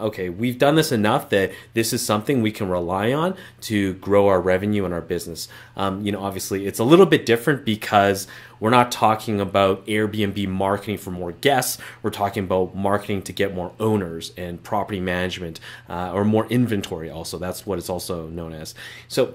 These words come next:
let's, you know, that's, that's one end, that's one pillar there. A second, your second pillar is actually to command higher prices. And, uh, things like that usually involve at least understanding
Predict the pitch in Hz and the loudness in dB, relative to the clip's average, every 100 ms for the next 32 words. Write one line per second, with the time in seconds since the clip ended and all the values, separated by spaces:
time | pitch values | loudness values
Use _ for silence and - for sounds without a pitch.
0 | - 147 156 180 - - 110 110 98 120 | -6 0 2 2 0 -4 -2 0 2 2
1 | 131 - 147 156 131 127 131 113 120 110 | 0 0 0 4 4 6 6 4 2 2
2 | 107 110 - 107 120 135 156 160 - - | 2 2 0 2 4 4 4 -2 -18 -20
3 | - 98 - 156 151 170 160 110 120 - | -10 -6 0 0 2 0 0 0 0 2
4 | 147 151 - 160 165 113 104 113 117 117 | 0 -2 0 4 4 4 2 0 0 -2
5 | 107 - - 95 98 - - - - 98 | -4 -4 -2 -2 -2 -4 -14 -12 -4 -4
6 | 90 - 95 90 82 82 - - - - | -4 -4 -4 -4 -8 -10 -12 -16 -18 -12
7 | - 101 98 98 104 - - _ - 92 | -4 -2 0 -4 -8 -20 -20 _ -10 -4
8 | 95 - 147 151 156 110 107 107 90 98 | -4 2 2 4 4 6 6 6 4 4
9 | 139 156 170 151 113 104 104 98 101 110 | 4 6 6 6 4 4 4 2 0 2
10 | 147 180 - - - 120 123 120 - 92 | 2 2 -2 -8 -4 -2 0 -2 0 0
11 | 101 113 120 123 | 2 2 0 -2